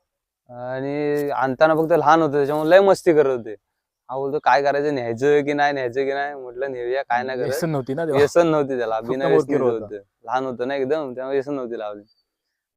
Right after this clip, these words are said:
Speaker 1: म्हटलं आणलं. आणल्यानंतर, अं, चांगल्या प्रकारे मेहनत केला, म्हणजे कारण ह्याच्याकडे राखायला असतो वरती, ह्याच्याकडे तिकडे साईडला आहे, चुलत भावाकडे, तिथं राखायला असतो त्याकडे.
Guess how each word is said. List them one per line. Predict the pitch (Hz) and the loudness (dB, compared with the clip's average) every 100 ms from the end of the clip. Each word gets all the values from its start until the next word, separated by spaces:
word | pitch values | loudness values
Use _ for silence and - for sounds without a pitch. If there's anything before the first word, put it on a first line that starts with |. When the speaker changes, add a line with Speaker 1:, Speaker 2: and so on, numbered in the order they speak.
| - | -18
Speaker 1:
म्हटलं | 123 127 | -12 -2
आणलं. | 143 131 117 107 107 135 _ _ | -2 -2 -6 -12 -16 _ _ _
आणल्यानंतर, | 113 117 127 143 147 147 156 156 | -10 -8 -4 -4 -4 -2 0 2
अं, | 160 156 156 160 | 2 2 2 2
चांगल्या | - 147 160 | 0 0 0
प्रकारे | 170 170 | 0 0
मेहनत | 175 135 135 | 0 -2 -8
केला, | 131 139 135 | -10 -10 -8
म्हणजे | 131 131 139 143 139 135 _ _ _ _ _ _ | -8 -6 -2 -2 -2 -4 _ _ _ _ _ _
कारण | 131 135 | -2 0
ह्याच्याकडे | 131 120 151 156 | 0 0 2 6
राखायला | 147 139 135 | 6 4 -2
असतो | 113 120 | -4 -4
वरती, | 117 107 107 101 _ _ _ _ | -4 -8 -16 -18 _ _ _ _
ह्याच्याकडे | 120 117 127 123 123 | -14 -10 -8 -6 -6
तिकडे | 123 127 | -6 -6
साईडला | 127 117 113 | -6 -6 -8
आहे, | 135 165 _ _ _ - | -12 -16 _ _ _ -6
चुलत | 117 113 | -4 -4
भावाकडे, | 113 113 | -4 -6
तिथं | 131 - 117 127 123 127 | -8 -10 -4 -2 0 -2
राखायला | 123 110 101 101 | -4 -6 -10 -12
असतो | - 104 | -16 -18
त्याकडे. | 104 104 | -16 -18